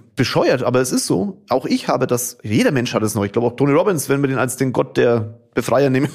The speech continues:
<laughs> ich weiß nicht, oder was weiß ich, wie du als, als Vorbild hast, was ich, äh, gibt mit Sicherheit ein paar. Ist ja wurscht. Für mich hat's das befreit, weil ich auf einmal, ich hab so, ich hab gesehen, Mensch, hey, wenn ich den Leuten sag, wie ich's gemacht hab,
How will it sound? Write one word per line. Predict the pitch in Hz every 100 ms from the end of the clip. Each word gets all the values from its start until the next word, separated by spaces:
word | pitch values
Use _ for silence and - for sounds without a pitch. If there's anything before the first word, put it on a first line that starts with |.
| 269
<laughs> | -
ich | - -
weiß | - - -
nicht, | 160 -
oder | 139 - - - - - - 135
was | 226 190
weiß | 139 135
ich, |
wie | 135
du | 127
als, | 113 107
als | 110 110
Vorbild | - 117 113
hast, | 107 -
was | 110
ich, | 120 110 -
äh, | - 110 107 107 107 - - - 113
gibt | - -
mit | 90
Sicherheit | 92 92
ein |
paar. | 90 92 - - - - - - -
Ist | 123
ja | 143
wurscht. | 277 - - _ _ _ _ _ _ -
Für | 175
mich | 240
hat's | 233
das | 143
befreit, | - - -
weil | -
ich | - -
auf | -
einmal, | 175 185
ich | -
hab | -
so, | 143
ich | - 127
hab |
gesehen, | - 135
Mensch, | 127 123
hey, | 131 120 -
wenn | 113
ich | 101
den | -
Leuten | 101 208 156 190 - _ _ _ _ _ _ _ _ _
sag, | - 107 -
wie | -
ich's | 139 -
gemacht | 101 214 -
hab, | -